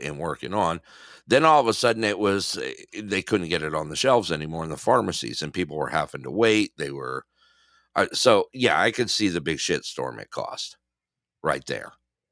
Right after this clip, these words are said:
you know? And, uh, okay. And so anyway, Pfizer was trying to make a, it sounds like Pfizer was trying to make a, you know, basically a comparison to it, a clone to it,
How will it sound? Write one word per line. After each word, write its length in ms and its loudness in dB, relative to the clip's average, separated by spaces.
you 180 -4
know? 260 -6
And, 460 -4
uh, 460 -2
okay. 300 2
And 540 2
so 240 4
anyway, 680 2
Pfizer 400 4
was 140 0
trying 280 2
to 40 -4
make 300 -2
a, 260 0
it 60 -8
sounds 280 -2
like 140 -2
Pfizer 340 -2
was 140 -8
trying 260 -4
to 60 -8
make 300 -8
a, 460 -8
you 100 -2
know, 100 0
basically 540 -2
a 80 -4
comparison 640 0
to 180 -2
it, 80 0
a 40 -6
clone 380 2
to 220 -4
it, 120 -4